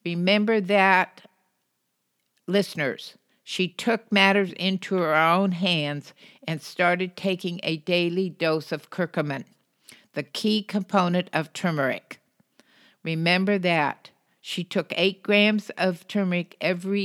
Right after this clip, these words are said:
evening on empty stomach. Since then, her cancer has stabilized and her blood counts have returned to normal. I always put two tablespoons of turmeric in my juice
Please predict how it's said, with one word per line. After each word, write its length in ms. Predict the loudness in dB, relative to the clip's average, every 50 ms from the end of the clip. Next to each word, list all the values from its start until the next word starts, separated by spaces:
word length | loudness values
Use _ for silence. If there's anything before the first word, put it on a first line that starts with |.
| -4 -4
evening 480 | -4 -4 -4 -2 -2 -4 -4 -4 -6 -10 _ -8 -6
on 360 | -4 -2 -2 -2 -4 -6 -8 -12 _ _ _ _ _ _ _ _ _ _ _ _ _ _ _ _ _ _ _
empty 320 | -2 -2 -2 -2 -4 -4 -4
stomach. 640 | -4 -8 _ -2 -2 -2 -2 -6 -10 -14 -20 -20 -20 _ _ _
Since 520 | -20 -14 -2 -2 0 0 0 -4 -4 0
then, 280 | 2 4 4 4 2 0
her 200 | -2 -2 -6 -6
cancer 500 | -6 -4 -4 -2 -2 -4 -4 -4 -4 -2
has 240 | -2 -2 -2 -2 -2
stabilized 920 | -4 -2 2 2 4 4 2 2 2 4 4 4 4 2 0 -4 -6 -12 _ _ -20 -20 -20 _ -4
and 180 | -2 -2 -2 -2
her 180 | 0 0 -2
blood 440 | -2 -2 -2 0 0 0 0 -2 -8
counts 400 | -4 -2 -2 -2 -2 -4 -8 -6
have 200 | -6 -6 -6 -6
returned 600 | -6 -8 -8 -6 -6 -4 -4 -2 -4 -6 -6 -8
to 120 | -8 -6
normal. 640 | -4 -4 -2 0 0 0 0 0 -2 -4 -6 -10 -14 -18 _ _ _ _ _ _ _ _ _ _ _ _ _ -20 -20 -20 -20 _ _
I 200 | 2 2 2 2 0
always 380 | 0 2 2 4 2 0 0 -4
put 280 | -4 -4 -4 -4 -6 -8
two 200 | -6 -6 -6 -6
tablespoons 720 | -2 0 0 0 0 -2 -4 -6 -6 -6 -6 -6 -4 -6
of 160 | -8 -10 -10 -8
turmeric 560 | -4 -2 -2 0 0 0 0 -2 -2 -6 -6
in 200 | -4 -2 -2 0
my 180 | 0 0 0 -2
juice 580 | -4 -4 -2 0 2 2 0 -2 -4 -10 -20